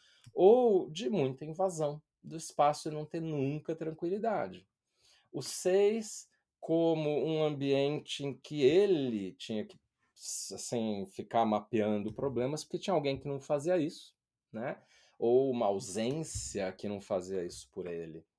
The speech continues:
entre outras coisas, tá? Aqui tô sendo breve.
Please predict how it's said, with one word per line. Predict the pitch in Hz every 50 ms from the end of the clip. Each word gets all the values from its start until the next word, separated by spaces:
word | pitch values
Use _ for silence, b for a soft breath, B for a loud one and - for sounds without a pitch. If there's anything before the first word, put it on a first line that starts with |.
| _ _
entre | - 175 226 - - 190 185
outras | 175 165 - - 156 - -
coisas, | - - 92 82 80 82 - - -
tá? | - - 127 156 160 - - 95
Aqui | - - - 120
tô | 117 - 127
sendo | 113 - - 123 123 123 127 120 107 107 - _ _ _ _
breve. | - - 80 80 78 - - - _